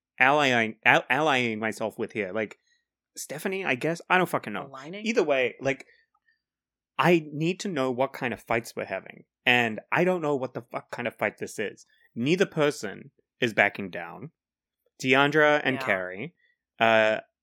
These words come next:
Speaker 1: I feel like Carrie is the one that is hurt and needs Deandra. Unfortunately, Carrie is going about it the wrong fucking way. Deandra doesn't listen at all, period. So then, where do we go from here? Like, I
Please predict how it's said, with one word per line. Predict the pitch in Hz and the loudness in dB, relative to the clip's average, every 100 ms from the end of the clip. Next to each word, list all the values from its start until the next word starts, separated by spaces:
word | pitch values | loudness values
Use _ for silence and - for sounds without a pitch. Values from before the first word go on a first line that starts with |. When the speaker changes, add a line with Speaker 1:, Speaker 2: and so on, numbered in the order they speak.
| - | 2
Speaker 1:
I | 123 | 2
feel | 139 123 | 4 4
like | 113 - _ - | 2 0 _ -2
Carrie | 123 135 147 | 4 6 4
is | 143 | 2
the | 139 | -2
one | 123 117 | 0 -2
that | 117 | -2
is | 101 | -4
hurt | - 113 101 117 _ _ | -6 -2 0 -2 _ _
and | 113 104 | -4 -2
needs | 107 104 92 | -2 -4 -8
Deandra. | 101 92 90 87 90 110 _ _ _ | -8 -8 -8 -12 -12 -12 _ _ _
Unfortunately, | 110 107 170 175 139 117 107 104 - | -4 2 4 4 2 -4 -4 -4 -2
Carrie | 139 123 113 | 4 6 6
is | 107 | 2
going | 101 110 101 | -2 -4 -2
about | 104 131 107 | 2 4 2
it | 98 | -2
the | 104 | -2
wrong | 98 90 | -2 -4
fucking | 98 - 95 | -10 -12 -12
way. | 92 90 135 - _ _ _ - | -14 -14 -16 -20 _ _ _ 2
Deandra | 127 156 143 | 6 6 6
doesn't | 131 120 98 | 4 2 -2
listen | 113 - 104 101 _ _ | -2 -2 -6 -8 _ _
at | 110 120 123 - - _ _ | 6 6 6 0 -18 _ _
all, | 110 110 107 101 - - - | 0 4 4 2 -4 -16 -4
period. | 120 113 101 87 87 107 156 _ _ _ _ | 2 2 2 -2 -10 -10 -12 _ _ _ _
So | - - 175 | -12 2 4
then, | 170 170 160 143 | 4 2 0 -6
where | 104 98 113 170 | -12 -2 2 2
do | |
we | 135 107 | 2 2
go | 127 170 | 2 2
from | 135 143 196 | 0 0 2
here? | 147 120 98 95 - | 2 0 -2 -8 -2
Like, | 113 104 - _ - | 0 0 -6 _ 2
I | 131 143 127 123 | 4 6 4 0